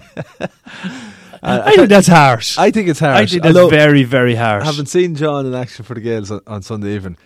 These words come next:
Speaker 1: he, he's got a mean right hand on him.
Speaker 2: Oh, he's the meanest of the Fortunes.
Speaker 1: <laughs> He's the, he's the best boxer of the Fortunes. He threw a hell of a, a right cross on Sunday evening, um,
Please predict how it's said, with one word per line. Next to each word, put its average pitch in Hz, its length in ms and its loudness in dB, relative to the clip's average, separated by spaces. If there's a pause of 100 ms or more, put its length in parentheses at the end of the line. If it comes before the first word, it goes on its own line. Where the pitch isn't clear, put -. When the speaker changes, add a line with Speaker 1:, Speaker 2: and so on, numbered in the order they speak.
(120)
Speaker 1:
he, 110 220 -12
he's 113 180 -10
got 113 160 -8
a 107 40 -8
mean 123 220 -6
right 117 180 -6
hand 110 260 -8
on 101 120 -10
him. 90 180 -12
Speaker 2:
Oh, 104 140 -12
he's 110 140 -8
the 113 100 -6
meanest 120 400 0
of 104 60 -10
the 104 60 -12
Fortunes. 107 600 -4
Speaker 1:
<laughs> - 0 -
He's - 180 -6
the, 120 160 -12 (180)
he's 127 200 -12
the 117 100 -12
best 143 240 -8
boxer 127 340 -10
of 117 60 -10
the 101 60 -12
Fortunes. 98 480 -12 (440)
He 123 60 -12
threw 139 220 -8
a 117 80 -4
hell 131 160 -6
of 117 100 -12
a, 104 160 -12 (160)
a 113 120 -16
right 110 200 -10
cross 101 440 -12
on 95 260 -14
Sunday 95 340 -10
evening, 92 280 -14 (140)
um, 90 300 -18